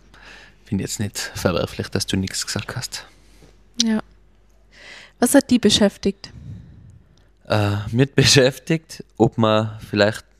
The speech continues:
Speaker 1: daheim manchmal overprotective ist und da irgendwie dann fahrlässig oder ob's einfach dem,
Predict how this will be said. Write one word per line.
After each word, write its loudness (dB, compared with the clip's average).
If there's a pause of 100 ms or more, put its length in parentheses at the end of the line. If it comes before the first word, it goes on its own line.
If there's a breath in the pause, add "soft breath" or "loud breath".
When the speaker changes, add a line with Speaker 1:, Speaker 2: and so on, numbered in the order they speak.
(1400)
Speaker 1:
daheim -2
manchmal 0
overprotective 2
ist 0
und 0
da 8
irgendwie 0
dann 2
fahrlässig 0 (580 soft breath)
oder 6
ob's 0
einfach 2
dem, -2